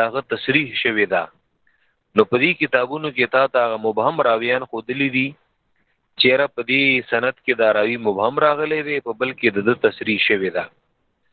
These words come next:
وصنف فيه كتب المبهمات، او په دې کې کوم چې د مبهمات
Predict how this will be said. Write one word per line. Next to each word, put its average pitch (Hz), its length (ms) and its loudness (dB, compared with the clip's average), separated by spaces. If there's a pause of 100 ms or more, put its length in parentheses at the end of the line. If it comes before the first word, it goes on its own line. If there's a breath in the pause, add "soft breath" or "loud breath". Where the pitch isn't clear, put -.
(260)
وصنف 147 580 2
فيه 135 360 0
كتب 127 380 -2
المبهمات، 113 920 -2
او - 160 -8
په 107 160 -4
دې 131 180 -2
کې 147 240 0 (640 soft breath)
کوم 151 140 2
چې 147 160 -2
د 127 100 -2 (140)
مبهمات 117 480 0